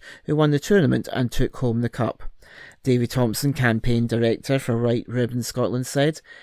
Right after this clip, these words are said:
"We're pleased to be working with all three Glasgow colleges now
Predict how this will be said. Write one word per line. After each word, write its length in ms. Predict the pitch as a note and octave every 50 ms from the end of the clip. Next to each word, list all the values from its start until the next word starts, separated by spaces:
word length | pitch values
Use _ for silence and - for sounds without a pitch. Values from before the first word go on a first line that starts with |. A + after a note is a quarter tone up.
| - - - - -
"We're 100 | C3+ C#3
pleased 340 | - - - G#3+ A3+ - - -
to 40 |
be 120 | D3 C#3+ C3
working 360 | C3 D#3+ F#3+ - - C3+ B2
with 160 | B2 A#2 -
all 160 | C#3+ C3 B2+
three 240 | B2+ - - B2+ B2
Glasgow 400 | A#2+ - A#2+ A#2+ A2+ - - A#2
colleges 560 | - - - D3+ D#3+ D3+ C3 C3 C3 B2+ -
now 260 | A#2+ C3 C3 B2+ C3+